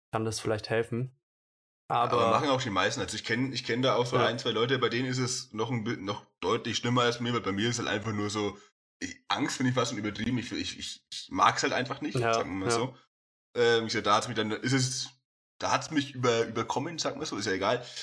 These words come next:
Speaker 2: Und ich kenn tatsächlich Leute, bei denen ist es, geht's echt schon so in Richtung Phobie oder sowas in
Speaker 1: Ja,
Speaker 2: der Richtung. Und
Speaker 1: ja.
Speaker 2: das ist wirklich ein bisschen dramatischer. Aber selbst die haben sich impfen lassen, weil die zum Glück dann so klar denken können, dass, äh,
Speaker 1: Ja.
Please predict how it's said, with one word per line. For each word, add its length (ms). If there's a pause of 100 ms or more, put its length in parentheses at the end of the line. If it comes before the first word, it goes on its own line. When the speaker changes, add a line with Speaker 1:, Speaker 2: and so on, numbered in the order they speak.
Speaker 2:
Und 120
ich 80
kenn 140
tatsächlich 260
Leute, 220
bei 120
denen 160
ist 120
es, 120
geht's 180
echt 200
schon 120
so 140
in 60
Richtung 580
Phobie 560
oder 160
sowas 300
in 60
Speaker 1:
Ja, 40
Speaker 2:
der 80
Richtung. 240
Und 60
Speaker 1:
ja. 80
Speaker 2:
das 80
ist 60
wirklich 180
ein 60
bisschen 180
dramatischer. 640 (320)
Aber 180
selbst 300
die 100
haben 120
sich 120
impfen 280
lassen, 220
weil 480
die 260
zum 200
Glück 160
dann 100
so 220
klar 180
denken 320
können, 280
dass, 280
äh, 260
Speaker 1:
Ja. 160